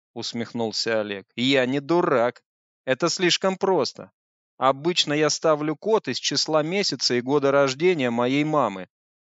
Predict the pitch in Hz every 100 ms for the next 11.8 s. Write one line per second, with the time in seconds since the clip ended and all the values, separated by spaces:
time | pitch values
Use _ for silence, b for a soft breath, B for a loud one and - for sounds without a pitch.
0 | _ 127 127 190 214 160 135 123 143 -
1 | 139 - 117 - 135 143 156 226 208 113
2 | - 175 190 139 - 127 127 - 107 -
3 | _ _ _ _ - 175 - 180 202 185
4 | 135 107 92 - _ _ _ _ _ -
5 | 127 156 170 226 233 151 135 135 131 110
6 | - 135 139 160 147 147 143 147 - 208
7 | 214 123 - 185 185 - 120 127 165 143
8 | 120 107 110 123 107 95 _ _ _ 139
9 | 147 131 151 170 156 - 160 226 233 131
10 | 139 147 - 147 - 247 170 113 220 220
11 | - 185 175 - 117 123 123 113